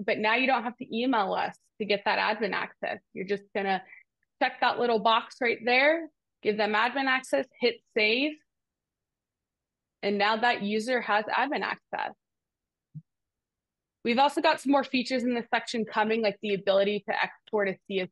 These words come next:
V report of an individual user's check-ins if you needed to send that to them. Um, but that sums up V one of the user section of the command console.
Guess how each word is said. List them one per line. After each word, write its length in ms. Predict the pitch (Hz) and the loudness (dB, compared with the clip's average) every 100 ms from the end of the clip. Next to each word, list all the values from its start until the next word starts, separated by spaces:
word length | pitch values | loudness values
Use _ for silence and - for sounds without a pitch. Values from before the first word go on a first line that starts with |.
| _ | _
V 120 | 208 | -10
report 560 | 196 196 - 208 214 - | -6 -6 -2 2 2 0
of 160 | 196 185 | -2 -4
an 60 | |
individual 680 | - 190 190 175 185 180 196 | -6 -4 -4 -4 -6 -4 -4
user's 520 | 180 180 185 180 180 | -4 -6 -6 -6 -10
check-ins 720 | - 185 - - 202 233 269 254 _ - | -8 -4 -4 -4 -2 0 -2 -4 _ -18
if 100 | 165 _ - | -18 _ -14
you 400 | 185 185 175 175 | -6 -4 -4 -6
needed 280 | 175 180 180 - | -8 -8 -10 -12
to 140 | - 190 - | -16 -12 -4
send 200 | 226 226 | -2 0
that 180 | 226 226 | -2 -2
to 40 | |
them. 400 | 226 220 214 214 - | -4 0 0 -2 -8
Um, 300 | - - 196 _ - - - | -10 -10 -14 _ -20 -12 -6
but 160 | 196 | -2
that 260 | 202 220 - | 0 0 -4
sums 320 | - 214 202 | -6 -4 -2
up 260 | 208 196 196 | 2 2 0
V 300 | 185 175 208 | -12 -8 -6
one 540 | 190 196 202 180 180 185 - | -2 -2 -2 -6 -10 -12 -12
of 160 | 175 175 185 | -12 -10 -10
the 200 | 180 175 | -8 -6
user 340 | 175 185 190 214 - | -6 -8 -8 -10 -8
section 300 | 190 - 190 | -8 -8 -12
of 80 | - | -14
the 40 | |
command 400 | - 180 202 285 | -12 -10 -8 -8
console. 500 | - 185 - - - | -10 -12 -10 -10 -10